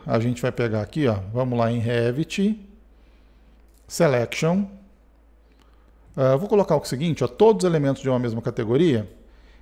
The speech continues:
E que categoria é essa? Tem dúvidas, pessoal? O que que a gente faz?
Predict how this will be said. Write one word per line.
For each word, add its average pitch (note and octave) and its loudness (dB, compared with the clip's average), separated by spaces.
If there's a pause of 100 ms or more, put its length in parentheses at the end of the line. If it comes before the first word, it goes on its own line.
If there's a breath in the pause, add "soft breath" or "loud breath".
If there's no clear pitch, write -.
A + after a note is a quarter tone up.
(100)
E F#3 -2
que E3+ -10
categoria G#3 4
é B2 6
essa? G2+ -6 (1600)
Tem D#3 0
dúvidas, E3 0
pessoal? A2+ -4
O - -12
que D3 -10
que C#3+ -8
a D3 -4
gente C3 -8
faz? D3+ 0